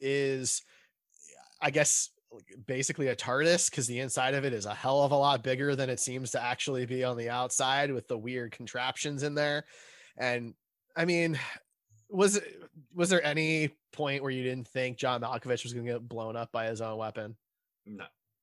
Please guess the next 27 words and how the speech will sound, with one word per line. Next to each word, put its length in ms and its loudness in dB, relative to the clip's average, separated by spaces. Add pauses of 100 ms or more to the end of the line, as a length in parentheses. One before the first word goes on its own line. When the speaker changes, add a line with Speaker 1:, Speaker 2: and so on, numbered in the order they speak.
(220)
Speaker 2:
I 40 -14
knew 140 -14
that 100 -14
was 120 -20
gonna 180 -20
happen. 320 -20 (300)
Speaker 1:
But 100 6
somehow, 600 4 (320)
blowing 320 6
up 140 2
the 160 0
entire 600 2
boat, 400 4 (800)
the 160 -2
entire 520 0 (280)
fucking 360 -8
boat, 360 10 (400)
did 140 2
not 320 4
create 380 4
a 60 6
large 340 8
enough 240 2
explosion 760 4 (400)
to 100 0
kill 320 6
Jonah 640 2